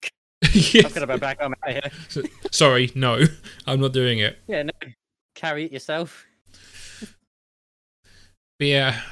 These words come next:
Speaker 2: Yeah.
Speaker 1: it's, it's a good question, and I don't know how, how to answer that, because in my head, I was like, I would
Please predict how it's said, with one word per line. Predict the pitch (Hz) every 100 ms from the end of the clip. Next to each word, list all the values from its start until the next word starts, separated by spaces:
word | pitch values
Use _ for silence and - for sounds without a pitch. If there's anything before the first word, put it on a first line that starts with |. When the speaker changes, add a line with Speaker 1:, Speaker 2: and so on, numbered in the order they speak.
| - 131
Speaker 2:
Yeah. |
Speaker 1:
it's, | 156 175 - - - - - - _ _
it's | 156 165
a |
good | 214 -
question, | 175 156 - 113
and | 123
I | 131
don't | 135 151
know | 147
how, | 127 127 123 123
how | 127
to | 123 110
answer | 113 123 -
that, | - 120
because | 110 117 110 - - - - _ _ _ _ _ _ _ _ _ _ _ _ _ 156
in | 147
my | 143
head, | 135 160 120
I | 113
was | 127
like, | 117 113 - - - _ _ _ _ _ _ _ _ _ _ _ _ _ _ -
I | 135
would | 135